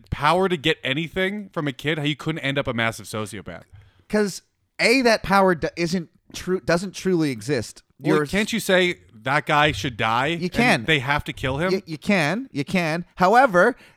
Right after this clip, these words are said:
Speaker 2: if you become reckless like that, like Caligula, people around you go, "This guy's a fucking basket case. We need to remove him."
Speaker 1: Who's to say people aren't gonna get reckless?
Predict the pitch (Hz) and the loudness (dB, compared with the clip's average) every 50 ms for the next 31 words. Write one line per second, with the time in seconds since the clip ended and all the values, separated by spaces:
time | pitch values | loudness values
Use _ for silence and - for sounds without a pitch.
0 | _ _ _ _ _ _ - 165 165 - 220 220 233 196 226 233 196 175 214 262 | _ _ _ _ _ _ -8 -6 -4 -2 -2 -2 0 0 0 0 2 4 2 2
1 | - 247 240 214 - 185 175 160 - 143 143 185 - 170 170 160 - - 170 170 | 4 2 0 2 2 2 -2 0 2 2 2 2 2 0 -2 -2 0 0 2 2
2 | 240 262 214 170 165 139 139 156 208 240 - - 202 208 - 214 185 185 160 139 | 2 2 2 0 0 2 2 2 2 0 0 -4 -4 0 0 2 2 2 2 2
3 | 165 220 269 269 240 151 156 165 190 190 151 143 139 139 120 139 170 170 - - | 0 0 0 -2 -4 -2 0 0 0 2 2 0 0 0 0 -4 -6 -6 -2 0
4 | 190 175 175 170 165 156 - - 170 165 - 160 139 - 143 147 175 185 - 151 | 2 2 2 2 0 -6 0 0 0 0 0 -4 -2 2 2 4 4 2 -2 -8
5 | 120 - 143 135 143 - - 139 143 147 156 135 147 139 147 147 139 160 196 180 | -6 -4 -2 -2 -2 -2 -4 -4 -4 -4 -4 -4 -4 -4 -2 -2 0 0 0 0
6 | 139 127 110 - 143 147 - - 147 - - 147 147 147 131 - 143 139 139 139 | 0 -2 -6 -4 -6 -8 -8 -8 -8 -6 -6 -4 -6 -6 -6 -6 -8 -6 -6 -6
7 | 135 123 139 127 127 120 107 127 160 - - - - - - | -6 -6 -8 -8 -8 -6 -6 -8 -8 -8 -12 -20 -20 -20 -20